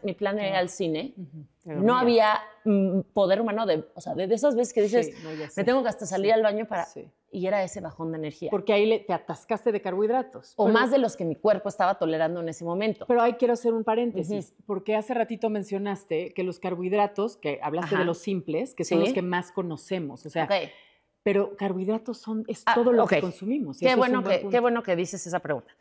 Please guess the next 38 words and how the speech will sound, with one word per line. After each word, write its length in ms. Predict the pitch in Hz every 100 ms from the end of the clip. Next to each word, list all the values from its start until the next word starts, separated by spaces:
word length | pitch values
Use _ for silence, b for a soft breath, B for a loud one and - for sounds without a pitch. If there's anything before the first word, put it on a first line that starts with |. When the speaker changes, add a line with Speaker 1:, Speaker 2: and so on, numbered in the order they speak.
| b b b
Speaker 1:
Yo 240 | - 247 311
las 180 | 339 233
verduras, 500 | 202 180 175 226 - _
porque 160 | 143 147
las 140 | 151
verduras 400 | 151 156 165 139
son 160 | - 151
carbohidratos, 640 | 160 156 147 127 - 208
las 180 | 208 -
frutas 300 | 156 - 156
también, 380 | 147 147 190 - b b -
las 200 | 202 208
verduras 480 | 262 302 339 349 -
siempre 300 | - 262 247
busco 220 | 233 -
que 60 | -
sean 200 | 214 202
altas 240 | 190 190
en 120 | 165
fibra, 260 | - 151 - - _ _ _
porque 200 | - 196
las 200 | 214 208
verduras 340 | 208 214 247 233
en 80 | 220
su 80 | 185
mayoría 360 | 165 170 180
es 140 | 180 -
fibra. 220 | 208 156
Entonces, 240 | 151 196
el 60 | 180
carbohidrato 760 | 190 185 190 196 190 247 254
neto, 460 | 277 226 165 - 175
carbohidrato 460 | 190 196 240 254 247
neto 240 | 233 233
es 160 | 233 -
carbohidratos 720 | 196 180 190 220 240 262 220
menos 340 | 160 156 151
fibra. 220 | 160 139